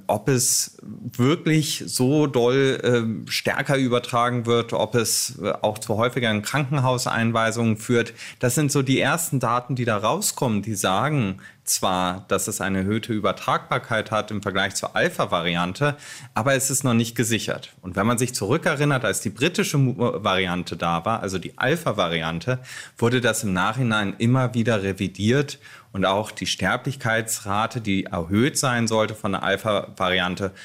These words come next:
war dann in einer Publikation, äh, später nicht mehr gesehen worden. Daher denke ich, das ist wirklich eine Diskussion, die woanders geführt werden sollte, also im Fachbereich. Wir wissen, dass die Maßnahmen dagegen, äh, wirken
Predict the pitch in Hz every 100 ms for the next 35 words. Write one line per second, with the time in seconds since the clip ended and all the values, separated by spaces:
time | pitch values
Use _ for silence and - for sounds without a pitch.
0 | - - 90 101 110 98 95 92 92 -
1 | 110 123 - 92 - 92 92 90 - -
2 | - 95 - - 107 120 113 98 - 98
3 | 87 85 80 80 78 73 73 73 76 -
4 | - - 92 98 113 117 113 - 95 101
5 | 127 156 190 147 123 120 - 113 120 117
6 | 110 95 90 95 143 165 160 - 151 139
7 | 143 135 135 131 127 127 - 92 98 -
8 | 107 92 - 95 - - 135 131 139 139
9 | - - - - 95 117 - 98 87 87
10 | 73 82 113 - 139 135 135 127 120 113
11 | 117 113 - 113 104 110 110 110